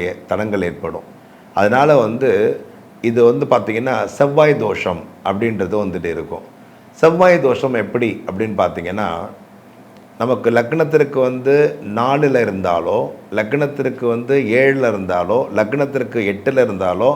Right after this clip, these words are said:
எல்லாருமே செவ்வாய் தோஷம்னு சொல்லுவாங்க. ஆனா அப்படி கிடையாது. ஒரு பெண்ணுக்கோ ஒரு ஆணுக்கோ ஒரு சுக்கிரன், ஒரு செவ்வாய், ஆணுக்கு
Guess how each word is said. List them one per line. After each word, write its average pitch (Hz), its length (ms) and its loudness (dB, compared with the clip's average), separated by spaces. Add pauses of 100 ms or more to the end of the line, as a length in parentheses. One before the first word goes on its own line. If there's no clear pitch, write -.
(440)
எல்லாருமே 147 380 4 (100)
செவ்வாய் 120 320 2
தோஷம்னு 98 340 -6
சொல்லுவாங்க. 80 360 -6 (580)
ஆனா 113 200 2
அப்படி 104 240 -4
கிடையாது. 98 420 -2 (220)
ஒரு 98 120 0 (120)
பெண்ணுக்கோ 151 460 0 (140)
ஒரு 107 100 0 (160)
ஆணுக்கோ 92 420 -6 (840)
ஒரு 113 160 4 (760)
சுக்கிரன், 143 500 2 (840)
ஒரு 131 140 2 (140)
செவ்வாய், 104 400 0 (540)
ஆணுக்கு 156 400 2